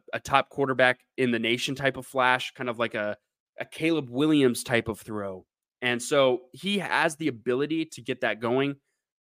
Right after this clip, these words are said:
Oregon State has a great offensive line, so he is predicted to have a lot of time in the backfield to get off, get some throws. So Utah, you have to put some pressure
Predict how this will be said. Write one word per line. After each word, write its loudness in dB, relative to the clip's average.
Oregon -2
State -2
has -6
a -12
great -2
offensive -6
line, 0
so -2
he -6
is -6
predicted -8
to -2
have 2
a -2
lot 2
of -6
time -2
in -4
the -4
backfield -2
to -18
get 0
off, 0
get -10
some -8
throws. 0
So -6
Utah, -2
you -8
have -4
to -20
put -12
some -12
pressure -4